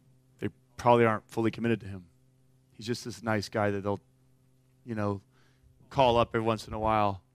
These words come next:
if they need some help, need some advice. That's a buddy. A lord is absolute surrender and submission. It's he's the master, I'm the apprentice. He's the knight, and I'm the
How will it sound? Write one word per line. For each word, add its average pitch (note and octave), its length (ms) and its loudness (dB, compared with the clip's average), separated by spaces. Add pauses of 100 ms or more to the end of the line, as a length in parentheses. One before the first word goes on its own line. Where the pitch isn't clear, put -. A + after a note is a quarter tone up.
(120)
if - 60 -20
they A#2 60 -4
need A2 160 -4
some G2 120 -18
help, A2 240 -4 (240)
need A2+ 100 -8
some A2+ 120 -12
advice. G#2 480 -2 (600)
That's D#3 200 2
a C3+ 40 -2
buddy. A2+ 380 2 (800)
A A2+ 60 0
lord D#3 460 2 (760)
is A2 140 -8
absolute C3 460 -2
surrender A#2+ 300 -6
and A2 100 -8
submission. G#2 460 -12 (920)
It's B2+ 180 0
he's D3+ 180 2
the C#3 60 0
master, C3+ 380 2
I'm B2+ 120 -2
the B2 60 2
apprentice. - 540 -6 (1040)
He's D3 240 2
the D3 100 -2
knight, C#3 400 0
and A#2 80 -4
I'm C3 180 0
the B2 200 2